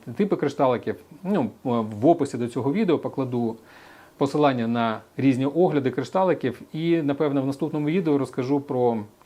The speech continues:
те, як це працює і чому відбувається, скажімо так, з різними типами кришталика. Е, людина може отримати різну гостроту зору в різних умовах освітлення.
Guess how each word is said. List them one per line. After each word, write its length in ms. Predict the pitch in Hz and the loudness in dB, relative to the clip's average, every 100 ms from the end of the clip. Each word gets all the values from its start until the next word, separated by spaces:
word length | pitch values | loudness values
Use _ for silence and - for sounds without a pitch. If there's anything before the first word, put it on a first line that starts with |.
| - - - | -20 -20 -4
те, 140 | - 156 | 2 4
як 280 | 135 143 - | 4 2 0
це 80 | |
працює 420 | 139 127 - 180 160 | -4 -4 -2 2 4
і 120 | 117 | 2
чому 500 | - 139 135 123 101 | 0 2 4 2 0
відбувається, 600 | 131 127 131 131 110 110 | -2 0 4 4 2 -4
скажімо 320 | - 117 120 | -6 -4 -2
так, 160 | 117 107 | -2 0
з 40 | |
різними 320 | 127 143 123 113 | 2 2 2 -2
типами 340 | 127 120 123 | -4 -4 -4
кришталика. 580 | 143 143 226 220 - 139 - - - - - - - | -6 -2 0 0 0 -4 -6 -20 -20 -20 -20 -14 -4
Е, 360 | 135 131 131 | 0 2 2
людина 260 | 131 147 165 | 2 0 0
може 180 | 151 139 | 2 2
отримати 420 | 139 147 135 143 | 2 2 0 -2
різну 300 | 143 160 135 | 2 4 2
гостроту 420 | 120 120 127 120 117 | 0 -6 -6 -4 -2
зору 360 | 160 190 185 - _ - | 2 0 -2 -10 _ -10
в 300 | 107 143 170 | 0 0 0
різних 380 | 123 131 143 135 | -2 -2 0 -2
умовах 300 | 110 120 110 | -2 -2 -2
освітлення. 500 | 107 - 98 92 90 | -6 -6 -6 -6 -8